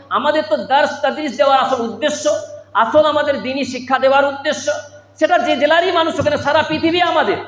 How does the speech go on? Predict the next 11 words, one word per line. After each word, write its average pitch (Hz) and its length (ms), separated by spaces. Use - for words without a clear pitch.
আল 285 180
খালকু 330 360
আয়ালুল্লাহ, 330 1040
সারা 302 220
পৃথিবীর 302 400
সমস্ত 330 400
সৃষ্টি 285 400
হচ্ছে 294 160
আল্লাহ 294 300
পাকের 302 260
পরিবার। 330 400